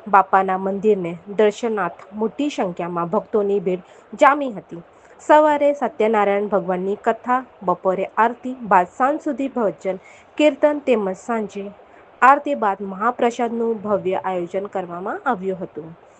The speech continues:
નોંધનીય છે કે બાપાના મંદિરમાં પરિસરમાં દર ગુરુવારે અન્નક્ષેત્ર ચાલે છે, જ્યારે ગરીબ હોય કે તવરંગ તમામ લોકો એકસાથે બેસીને મહાપ્રસાદ ગ્રહણ કરે છે.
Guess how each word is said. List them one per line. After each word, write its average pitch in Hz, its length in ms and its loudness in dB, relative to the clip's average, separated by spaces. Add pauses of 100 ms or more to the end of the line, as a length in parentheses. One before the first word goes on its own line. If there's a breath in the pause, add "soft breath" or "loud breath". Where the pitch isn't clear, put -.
(260 loud breath)
નોંધનીય 220 580 0
છે 330 200 -2
કે 311 180 0
બાપાના 185 480 0
મંદિરમાં 180 640 -6
પરિસરમાં 202 680 0 (420 loud breath)
દર 294 280 6
ગુરુવારે 208 560 -2 (160)
અન્નક્ષેત્ર 226 760 -2
ચાલે 196 380 -4
છે, 233 220 -6 (320)
જ્યારે 175 360 0
ગરીબ 226 400 0
હોય 254 180 2
કે 220 260 -4 (380 loud breath)
તવરંગ 254 420 2 (320)
તમામ 208 460 2
લોકો 202 380 -2 (120)
એકસાથે 247 580 0
બેસીને 196 520 -2 (460 loud breath)
મહાપ્રસાદ 226 760 0
ગ્રહણ 208 360 2
કરે 165 260 -6
છે. 175 280 -12